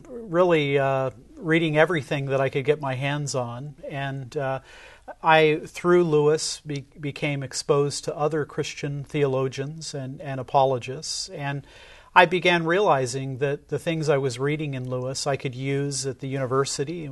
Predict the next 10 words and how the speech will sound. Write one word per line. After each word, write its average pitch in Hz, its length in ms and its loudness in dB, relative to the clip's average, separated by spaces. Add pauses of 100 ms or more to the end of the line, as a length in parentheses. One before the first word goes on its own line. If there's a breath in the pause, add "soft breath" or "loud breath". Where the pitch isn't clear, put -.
I 131 100 -6
was 127 220 -8
talking 135 400 -2
with 127 180 -10
both 127 240 -6
my 131 100 -6
professors 147 800 -6
and 131 240 -10
students 143 640 -6
about 127 340 -6